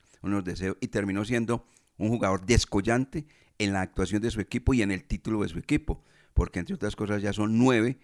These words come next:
copas que ha obtenido la Juve, el equipo más representativo que tiene ese país,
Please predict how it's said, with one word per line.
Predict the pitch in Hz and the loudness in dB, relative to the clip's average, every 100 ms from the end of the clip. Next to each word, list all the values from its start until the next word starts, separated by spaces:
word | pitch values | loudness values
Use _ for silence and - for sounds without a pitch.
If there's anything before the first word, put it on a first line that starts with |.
| _ - | _ 0
copas | 113 - 107 - | 0 0 -4 -4
que | |
ha | 95 | -6
obtenido | - 101 101 101 98 _ _ | -4 -2 0 -2 -4 _ _
la | 85 85 | -8 -2
Juve, | 95 135 92 - _ - | 2 2 0 -8 _ -12
el | 82 | -10
equipo | - - - 107 87 78 _ _ _ | -8 0 4 4 2 -4 _ _ _
más | - 90 104 87 | -6 -2 -2 -4
representativo | 95 107 101 87 85 87 85 95 101 98 | -6 -4 -4 -6 -6 -8 -4 -2 -4 -6
que | 92 82 | -12 -8
tiene | 92 92 98 - | -6 -4 -4 -6
ese | 92 101 | -6 -6
país, | 92 85 90 | -6 -6 -8